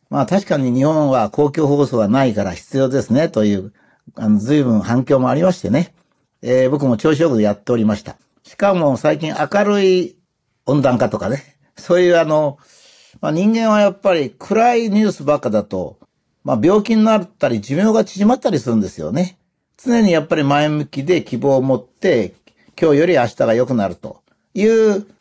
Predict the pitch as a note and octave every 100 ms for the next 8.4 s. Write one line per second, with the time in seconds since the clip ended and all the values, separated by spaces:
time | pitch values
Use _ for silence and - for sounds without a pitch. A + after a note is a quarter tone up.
0 | _ _ _ _ G3+ G3+ F#3 D3+ C3+ F#3
1 | F#3 E3 E3+ G3+ D3+ A#2+ D#3 C3+ G#2+ -
2 | G#2 G#2 A#2+ A2+ F#2 G2+ G2+ G3+ A#3 F3
3 | B2+ A2 A2 - A#2 G2+ - D#3+ D3+ -
4 | F3 D3 E3 G3+ G3+ G3 - E2+ - B2+
5 | F3 _ _ _ _ _ G#3 G#3 G#3+ G#3
6 | G3+ F#3+ F#3+ D#3 C#3+ G3 D#3 C3+ - D3
7 | D3+ E3 D#3+ C#3+ B2 B2 - G#2+ F#2 E2+
8 | - A#2 G#2 -